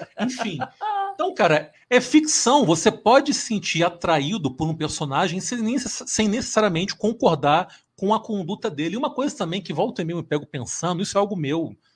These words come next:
Speaker 1: não sei se vocês também são assim, mas enfim. Eu acho que, em dada medida,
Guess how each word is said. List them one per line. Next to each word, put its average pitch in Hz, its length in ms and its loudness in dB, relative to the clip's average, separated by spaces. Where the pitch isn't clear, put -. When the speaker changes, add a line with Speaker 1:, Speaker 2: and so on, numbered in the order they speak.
Speaker 1:
não 143 80 -16
sei 151 180 -10
se 143 60 -16
vocês - 200 -16
também 127 200 -8
são 127 180 -12
assim, 156 300 -10
mas 156 180 -4
enfim. 135 320 -8
Eu 247 220 2
acho 170 380 2
que, 160 520 -2
em 190 200 0
dada 220 240 4
medida, 117 920 -4